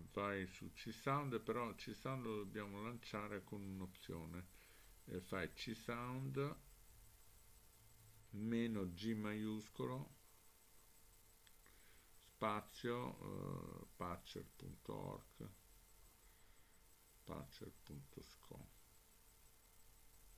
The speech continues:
Perché mi sa che è quella che è sbagliata. Adesso lui dovrebbe aver messo fuori, no, dunque, fermo, fermo, eccolo là, c'è un errore qua che non.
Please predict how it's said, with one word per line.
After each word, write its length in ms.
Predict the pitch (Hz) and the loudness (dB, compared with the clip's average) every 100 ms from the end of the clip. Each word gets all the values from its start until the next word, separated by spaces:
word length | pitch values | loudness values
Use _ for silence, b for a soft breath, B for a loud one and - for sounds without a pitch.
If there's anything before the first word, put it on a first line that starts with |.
| - - - - - - - - - B B B B B B - - | -16 -18 -18 -18 -16 -16 -16 -16 -16 B B B B B B -16 -4
Perché 440 | - - 98 95 | -2 2 4 4
mi 160 | 90 92 | 4 2
sa 240 | 95 101 | 2 0
che 120 | - 90 | 0 -2
è 80 | |
quella 340 | - 92 92 90 | 0 2 2 2
che 100 | - | 0
è 40 | |
sbagliata. 920 | - - 50 - - - - 95 - - - B B B - | -4 -4 -6 -6 -8 -8 -6 -6 -6 -12 -16 B B B -4
Adesso 400 | 120 123 110 - | 2 6 6 6
lui 240 | 117 117 | 6 6
dovrebbe 440 | 98 110 117 104 110 | 6 6 6 6 4
aver 260 | 110 101 | 4 4
messo 420 | 95 107 95 - 110 | 4 2 0 0 0
fuori, 560 | - 120 107 113 117 - | 2 2 4 2 0 -4
no, 280 | 131 95 82 | 0 0 0
dunque, 400 | 85 87 80 85 | 0 -2 -2 -4
fermo, 500 | - 98 92 80 78 | 0 4 4 2 -2
fermo, 540 | - 90 82 76 - - - | -4 -2 -2 -2 -6 -4 -4
eccolo 480 | 85 - - 76 78 | -4 -4 -4 -2 -2
là, 160 | - - - | -4 -6 -10
c'è 160 | - 90 | -8 -4
un 300 | 82 80 76 | -4 -4 -6
errore 560 | - - 87 82 - - | -6 -2 -2 -2 -6 -10
qua 180 | - 85 - | -8 -8 -10
che 80 | - | -10
non. 160 | - | -10